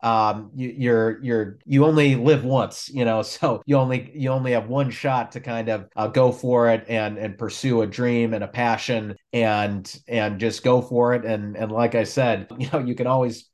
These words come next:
fail and fall back on other things later, uh, safer things later, but, um, but you're doing yourself, uh, a disservice in the unique purpose that you have as an individual if you don't share, uh, your passion with the world. And, um, so that's why I always encourage people to do that.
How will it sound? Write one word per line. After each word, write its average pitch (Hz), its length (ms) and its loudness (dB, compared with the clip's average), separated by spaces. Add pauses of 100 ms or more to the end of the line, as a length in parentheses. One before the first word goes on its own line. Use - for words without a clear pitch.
fail 127 360 2
and 104 160 -4
fall 120 220 -2
back 117 360 -2
on 110 140 -6
other 113 220 -4
things 104 340 -8
later, 107 460 0
uh, 107 160 0
safer 139 380 2
things 113 300 -2
later, 107 440 -2
but, 101 340 -4
um, 101 420 0
but 110 180 -2
you're 104 120 -4
doing 113 260 0
yourself, 110 600 0
uh, 98 240 -4
a 101 100 -4
disservice 107 680 -2
in 104 80 -6
the 101 80 -8
unique 110 380 -2
purpose 113 400 0
that 104 200 -2
you 113 120 -4
have 107 320 -2
as 101 160 -8
an 110 80 -8
individual 107 800 -2
if 110 200 -8
you 113 80 -2
don't 107 380 0
share, 107 600 2 (120)
uh, 101 260 2
your 107 160 0
passion 107 480 -4
with 95 120 -10
the 110 60 -4
world. 98 480 -4 (100)
And, 95 520 -4
um, 95 360 -4
so 101 160 -6
that's 101 380 -4
why 101 220 -2
I 98 40 -2
always 98 460 -4
encourage 98 460 -10
people 95 280 -8
to 98 60 -12
do 101 220 -8
that. 98 220 -14